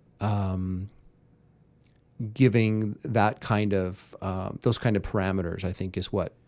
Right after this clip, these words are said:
you need to do. But the reality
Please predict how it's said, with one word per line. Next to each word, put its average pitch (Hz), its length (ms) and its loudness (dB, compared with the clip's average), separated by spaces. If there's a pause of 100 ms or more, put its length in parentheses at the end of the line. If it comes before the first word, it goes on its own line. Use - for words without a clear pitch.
(160)
you 113 120 0
need 101 220 0
to 104 100 -4
do. 104 320 2 (380)
But 143 240 6 (840)
the 135 100 8
reality 147 680 8